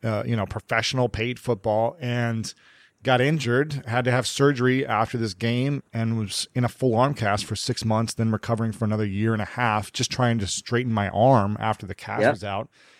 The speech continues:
Speaker 1: and had zero purpose and was completely depressed, you know, at a certain level where I was just sitting around all day for a year and a half, trying to wonder
Speaker 2: Yep.
Speaker 1: what is, what's the rest of
Speaker 2: Yep.
Speaker 1: my life
Speaker 2: And that
Speaker 1: now?
Speaker 2: Yeah, and, and that's, and that, and, and as you know,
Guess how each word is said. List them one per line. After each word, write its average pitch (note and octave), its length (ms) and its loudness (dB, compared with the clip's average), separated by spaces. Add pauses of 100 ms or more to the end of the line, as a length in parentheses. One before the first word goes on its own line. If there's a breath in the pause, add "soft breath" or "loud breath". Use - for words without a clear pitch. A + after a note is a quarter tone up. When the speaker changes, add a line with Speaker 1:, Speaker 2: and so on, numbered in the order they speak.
(340 soft breath)
Speaker 1:
and C#3 300 2
had C3 220 2
zero C3+ 280 2
purpose - 540 -8
and A#2 140 -2
was A2+ 80 -6
completely C3 680 -4
depressed, G#2+ 680 -4
you B2 100 2
know, A2+ 220 4 (160)
at A2+ 180 0 (160)
a A#2+ 80 -2
certain B2 320 0
level A2+ 460 2 (340 loud breath)
where A2+ 160 2
I B2 60 8
was A#2+ 100 6
just A2+ 160 0
sitting C3 160 4
around B2 240 4
all B2+ 100 8
day G#2+ 220 2
for A#2 140 -2
a A2+ 40 2
year A2+ 120 0
and G#2+ 100 0
a E2+ 40 -4
half, A#2 380 -6
trying A2+ 180 -2
to A2+ 60 0
wonder A2+ 280 2
Speaker 2:
Yep. A2 200 4
Speaker 1:
what B2 80 -2
is, A2 160 -12
what's B2+ 200 -4
the C3 100 -8
rest B2+ 140 0
of C3+ 60 6
Speaker 2:
Yep. D#3+ 60 2
Speaker 1:
my A2 140 -6
life B2+ 160 0
Speaker 2:
And A2+ 140 -2
that A#2+ 40 4
Speaker 1:
now? B2 260 -2 (360)
Speaker 2:
Yeah, - 260 2
and, B2+ 260 2
and B2+ 180 0
that's, C#3+ 400 0
and A2+ 180 -2
that, C#3 300 0
and, A#2+ 300 4
and A#2+ 200 2
as A2+ 240 0
you E3 160 4
know, C3+ 280 2